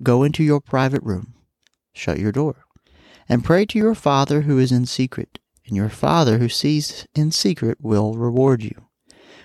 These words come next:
When you pray, don't babble like the Gentiles, since they imagine they'll be heard for their many words. Don't be like them, because your Father knows the things you need before you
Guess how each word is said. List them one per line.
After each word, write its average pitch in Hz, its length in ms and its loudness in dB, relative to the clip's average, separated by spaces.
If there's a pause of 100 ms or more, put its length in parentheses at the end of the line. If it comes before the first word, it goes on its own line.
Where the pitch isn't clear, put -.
When 110 140 2
you 131 120 4
pray, 135 400 2
don't 117 360 0
babble 123 340 2
like 117 200 0
the 120 100 -10
Gentiles, 110 640 -2 (180)
since - 300 -4
they 117 160 2
imagine 135 540 2
they'll 113 120 2
be 123 160 -2
heard 120 320 -4
for - 140 -10
their 107 180 0
many 110 280 2
words. 107 480 -4 (840)
Don't 117 240 2
be 123 200 4
like 107 260 0
them, 104 300 -6 (360)
because 120 300 2
your 120 100 4
Father 151 440 0
knows 117 440 2
the 107 80 -4
things 113 440 0
you 151 160 2
need 123 420 0 (420)
before 113 380 0
you 110 260 0